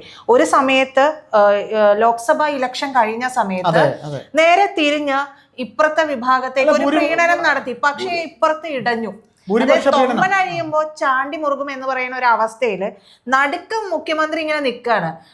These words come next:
Speaker 1: അതായത് ഈ ര-, ഈ രണ്ട്, ഏഹ്, വോട്ട് ബാങ്കുകളും മുഖ്യമന്ത്രിക്ക് ആവശ്യമായത് കൊണ്ട് തന്നെയാണ്. അതായത് ഒ-, ഒരു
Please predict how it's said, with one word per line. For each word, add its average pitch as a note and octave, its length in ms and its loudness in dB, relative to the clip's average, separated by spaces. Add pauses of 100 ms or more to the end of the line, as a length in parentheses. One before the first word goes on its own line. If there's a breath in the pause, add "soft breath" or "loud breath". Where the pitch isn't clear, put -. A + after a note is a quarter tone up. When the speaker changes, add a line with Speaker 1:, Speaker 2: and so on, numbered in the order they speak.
(100)
Speaker 1:
അതായത് C4+ 380 2
ഈ A#3+ 240 -4
ര-, B3+ 420 -2
ഈ B3+ 220 0
രണ്ട്, D4+ 400 0
ഏഹ്, A3+ 640 0
വോട്ട് B3+ 420 2
ബാങ്കുകളും B3+ 920 0 (180)
മുഖ്യമന്ത്രിക്ക് C#4 640 -4
ആവശ്യമായത് A#3+ 840 0
കൊണ്ട് F#3+ 360 0
തന്നെയാണ്. D#3 320 -8 (320 soft breath)
അതായത് D4 400 2
ഒ-, A3 220 -2
ഒരു A3+ 360 2